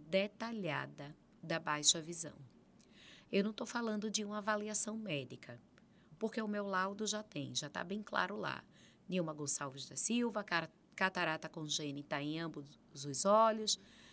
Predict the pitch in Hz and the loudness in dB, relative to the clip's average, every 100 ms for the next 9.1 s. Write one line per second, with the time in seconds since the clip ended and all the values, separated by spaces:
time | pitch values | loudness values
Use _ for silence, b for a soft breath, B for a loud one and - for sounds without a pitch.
0 | B B - 147 143 139 135 - 196 185 | B B 0 2 4 0 -4 0 0 2
1 | 190 - 226 208 185 175 - 175 175 165 | -2 -2 -2 0 2 4 4 2 -4 -6
2 | - - 214 202 175 175 160 180 170 - | -4 -2 0 2 0 0 -2 -4 -4 2
3 | 196 190 185 - 175 - 214 196 180 160 | 2 2 -2 -4 -6 -4 -4 -2 -2 -2
4 | 170 160 160 160 160 160 156 151 165 160 | -4 -6 -6 -4 -4 -4 -4 -6 -4 -2
5 | 165 196 208 196 180 175 - - B B | 0 2 2 0 0 2 2 2 B B
6 | B B B - 151 147 147 143 143 143 | B B B 0 2 2 0 -4 -6 -8
7 | 143 B B B B B - 220 226 - | -12 B B B B B -2 6 12 12
8 | 196 185 190 180 185 180 175 175 170 165 | 10 2 0 -2 -2 0 0 -2 -2 -4
9 | 156 | -8